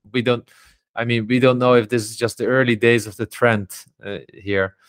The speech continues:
So I really, really don't know. And we are anchored around a certain currency.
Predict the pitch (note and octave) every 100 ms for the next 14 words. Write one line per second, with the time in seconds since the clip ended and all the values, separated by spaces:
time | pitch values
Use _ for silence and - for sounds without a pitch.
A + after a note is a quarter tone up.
0 | _ _ - - A#2+ A#2 G#2+ A2+ A#2+ B2
1 | A#2+ A2+ A2+ G#2+ G2 G#2+ G#2+ G#2+ A2+ C#3
2 | D#3 - A2+ A2+ A#2+ A2+ - D3 D#3 A2+
3 | G#2+ G#2 G#2+ G#2 G2 - G#2+ G2+ G2+ F#2
4 | G#2+ G2+ F#2 G2 F2